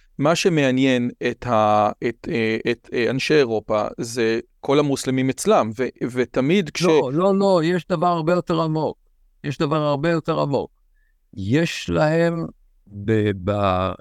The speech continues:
Speaker 2: בעשרות השנים האחרונות, לא בצורה כל כך חמורה כמו באוניברסיטאות בארצות הברית, אבל גם כן את אותה תחושת אשמה.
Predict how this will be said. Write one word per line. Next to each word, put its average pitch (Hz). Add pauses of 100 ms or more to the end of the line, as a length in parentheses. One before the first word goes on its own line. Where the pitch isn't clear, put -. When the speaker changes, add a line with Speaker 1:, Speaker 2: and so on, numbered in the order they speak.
Speaker 2:
בעשרות 120
השנים 143
האחרונות, 123 (640)
לא 101
בצורה 151
כל 156
כך -
חמורה 123 (100)
כמו 127
באוניברסיטאות 123
בארצות 117
הברית, 143 (280)
אבל 120
גם 180
כן 156
את -
אותה 160
תחושת - (120)
אשמה. 120